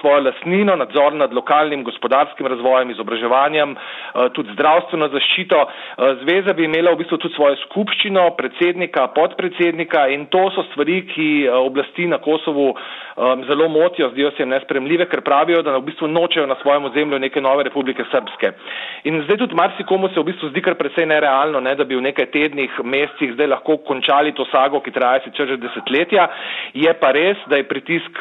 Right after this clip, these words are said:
očitno velik in tudi Vučić govori o tem, da so razmere za Srbijo izjemne težke. V Beograd in Prištino, kot si dejal, prihajajo v bistvu mednarodni opazovalci, Lajčak iz Evropske unije, Escobar iz Z D A.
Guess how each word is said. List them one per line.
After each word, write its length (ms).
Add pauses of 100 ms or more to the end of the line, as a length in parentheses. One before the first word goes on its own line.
(100)
očitno 640
velik 400
in 100
tudi 220
Vučić 320
govori 280
o 60
tem, 220
da 180
so 100
razmere 440
za 180
Srbijo 300
izjemne 320
težke. 440 (460)
V 100
Beograd 480
in 80
Prištino, 600
kot 160 (100)
si 100
dejal, 280
prihajajo 560
v 80
bistvu 180
mednarodni 460
opazovalci, 640
Lajčak 480
iz 100
Evropske 360
unije, 460
Escobar 420
iz 120
Z 140
D 140
A. 160